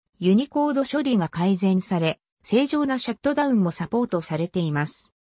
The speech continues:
詳細については、エーダブリューエスラムダで利用可能になっ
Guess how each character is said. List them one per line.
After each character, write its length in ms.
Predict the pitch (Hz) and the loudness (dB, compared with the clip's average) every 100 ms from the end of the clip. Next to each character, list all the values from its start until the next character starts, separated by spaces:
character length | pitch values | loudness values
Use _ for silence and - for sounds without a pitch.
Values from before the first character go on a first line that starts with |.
| _ _ | _ _
詳 280 | - 254 285 | -2 0 0
細 260 | 294 311 | -2 -2
に 160 | 302 302 | -2 -4
つ 120 | 285 | -4
い 120 | 277 | -2
て 120 | 190 | 0
は、 220 | 170 165 - _ - | 2 2 -2 _ -2
エ 220 | 175 269 | 2 2
ー 20 | |
ダ 140 | 294 277 | 2 0
ブ 120 | 262 | 0
リ 100 | 277 | 0
ュ 120 | 294 | 0
ー 20 | |
エ 60 | 294 | -2
ス 140 | 277 | -2
ラ 120 | 262 240 | 0 2
ム 140 | 220 | 2
ダ 120 | 185 | 0
で 200 | 170 165 _ - | -2 -4 _ -14
利 180 | 156 180 | -2 0
用 180 | 254 302 | 2 0
可 160 | - 285 | -2 -2
能 200 | 269 254 | 0 0
に 100 | 247 | 0
な 120 | |
っ 60 | 233 | -2